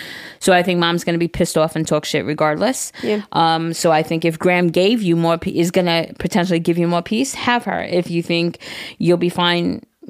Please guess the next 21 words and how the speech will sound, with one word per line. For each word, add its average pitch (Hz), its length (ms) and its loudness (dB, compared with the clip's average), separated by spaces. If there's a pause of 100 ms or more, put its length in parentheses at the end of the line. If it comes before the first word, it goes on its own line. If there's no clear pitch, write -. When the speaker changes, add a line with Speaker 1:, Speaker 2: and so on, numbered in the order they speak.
(120)
Speaker 1:
just 170 260 -2
you 180 100 2
and 180 100 2
your 180 120 0
mans, 233 360 0
then 175 200 0
do 170 160 2
it 170 80 0
that 170 200 0
way. 160 240 2
I 160 40 2
don't 175 180 0
think 180 180 -4
you 170 140 4
owe 160 220 2
anybody 175 520 0
an 165 80 -2
explanation. 160 840 -2 (320)
This 185 180 -2
is 170 140 2
you. 165 480 0